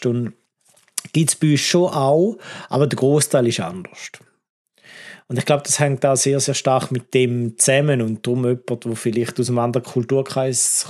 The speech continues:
kommt, hat dann da einen anderen Zugang, oder? Wo ein bisschen frecher ist vielleicht und einfach an einen geht und sagt, „Ich sprich's jetzt auch und ich habe nichts zu verlieren.“ Aber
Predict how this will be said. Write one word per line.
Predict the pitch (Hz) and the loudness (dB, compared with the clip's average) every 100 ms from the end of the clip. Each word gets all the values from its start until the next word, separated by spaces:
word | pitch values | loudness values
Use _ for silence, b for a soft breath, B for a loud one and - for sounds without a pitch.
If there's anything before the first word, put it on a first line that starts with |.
| - | -2
kommt, | 139 131 120 | 0 0 -2
hat | 131 - | -4 -2
dann | 135 | 2
da | 127 127 | 4 4
einen | 127 | 4
anderen | 127 123 120 | 0 0 0
Zugang, | 170 175 175 120 101 | 2 4 2 0 0
oder? | 113 139 135 | 2 2 4
Wo | 123 123 120 | 4 4 2
ein | 117 - 139 | -2 -10 -10
bisschen | - - 143 | -4 0 0
frecher | 139 165 170 - 160 | 2 2 0 -2 -2
ist | - | -2
vielleicht | 151 143 127 - | -2 -2 -2 -4
und | 123 | -2
einfach | 127 131 - | 2 0 0
an | 127 127 | -2 0
einen | 127 143 156 | 0 0 2
geht | |
und | 139 139 | 2 2
sagt, | - 123 | -2 -2
„Ich | 135 147 | -2 -2
sprich's | - - 143 135 | -2 0 0 2
jetzt | 147 139 | 0 2
auch | 135 139 | 0 2
und | 135 | 0
ich | - | 0
habe | 131 | 2
nichts | 127 113 | 2 -2
zu | - | -2
verlieren.“ | 117 123 151 185 131 | 0 2 2 0 0
Aber | 104 104 180 | -2 -2 -4